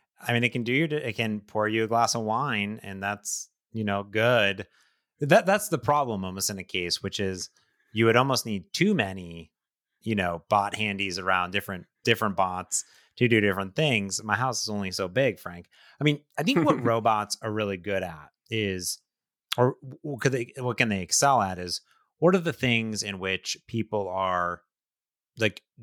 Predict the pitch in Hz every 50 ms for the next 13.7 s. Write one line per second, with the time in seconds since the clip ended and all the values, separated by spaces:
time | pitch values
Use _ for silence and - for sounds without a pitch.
0 | 92 - 139 127 123 127 135 120 117 117 110 101 92 85 - 90 78 69 67 -
1 | _ _ _ _ _ _ _ _ - 113 107 104 - - - - - - - -
2 | - - - 120 117 113 110 - - - - 143 170 180 165 165 175 - _ _
3 | _ _ _ - - 156 147 120 139 117 104 113 104 92 85 78 78 90 101 101
4 | 101 101 - - 135 151 170 165 165 160 151 151 135 117 117 120 120 120 107 104
5 | 104 104 98 _ - - 104 98 95 92 92 90 87 _ _ _ _ _ _ -
6 | 131 120 113 110 98 87 92 87 - - _ - _ _ _ _ - - 147 185
7 | 180 208 196 165 127 117 113 123 127 127 107 104 95 90 87 _ - 101 - -
8 | 104 92 - - - _ _ _ _ _ _ _ _ _ _ - 113 120 110 127
9 | 151 170 180 156 269 269 123 117 220 113 113 208 131 131 123 104 98 90 _ -
10 | 120 113 107 101 95 92 113 117 120 120 - 101 92 87 87 87 87 90 _ _
11 | _ _ _ _ - 104 127 156 170 - 156 127 117 101 104 95 98 101 98 92
12 | 82 - - - - _ 87 _ _ _ _ _ _ _ _ - 123 123 123 120
13 | 113 110 110 143 127 117 113 113 - 117 113 110 -